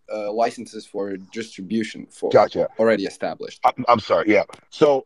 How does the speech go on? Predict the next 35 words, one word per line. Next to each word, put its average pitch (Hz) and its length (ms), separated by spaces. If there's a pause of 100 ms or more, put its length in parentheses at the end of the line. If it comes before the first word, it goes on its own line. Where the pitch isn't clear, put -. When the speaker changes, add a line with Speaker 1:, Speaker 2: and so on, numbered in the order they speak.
Speaker 2:
um, 123 360
the 113 100
United 143 320
States, 127 440
and 117 220
the 110 60
reason 127 220
I 135 60
say 127 200
thirty-three 117 540
states 110 380
is 107 140
because 104 480
each - 440 (200)
of 113 120
the 113 80
fifty 117 320
states 110 360
are 104 80
consi-, 101 360
basically 113 380
considered 101 540
its 90 200
own 98 180
country. - 420 (320)
Uh, 95 200
they 104 120
all 117 160
have 123 180
their 113 180
own, 110 440
you 107 80
know, 90 280
alcohol 110 540 (240)
selling 104 500